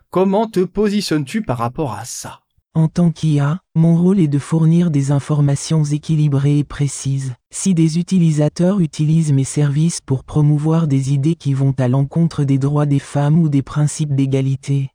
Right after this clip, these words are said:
Speaker 2: je m'efforce de présenter des informations basées sur des faits et des recherches établies.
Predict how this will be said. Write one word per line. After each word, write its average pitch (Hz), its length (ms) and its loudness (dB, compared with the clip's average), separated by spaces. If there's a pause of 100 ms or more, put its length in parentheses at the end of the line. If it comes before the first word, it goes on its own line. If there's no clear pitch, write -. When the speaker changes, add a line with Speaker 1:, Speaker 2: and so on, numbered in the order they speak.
Speaker 2:
je 165 120 0
m'efforce 175 580 2
de 147 160 0
présenter 156 600 0
des 139 200 0
informations 147 760 0
basées 151 360 2
sur 147 240 -2
des 135 140 2
faits 160 300 0
et 165 80 4
des 143 160 2
recherches 143 500 -2 (140)
établies. 131 560 0